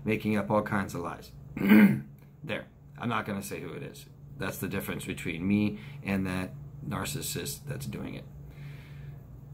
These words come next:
Um, but thank you for being concerned. It's not hard to find. It's somebody in this community, right,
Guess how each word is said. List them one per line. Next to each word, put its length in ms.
Um, 560
but 160
thank 220
you 80
for 100
being 220
concerned. 480
It's 200
not 220
hard 380
to 80
find. 460
It's 360
somebody 460
in 100
this 160
community, 640
right, 280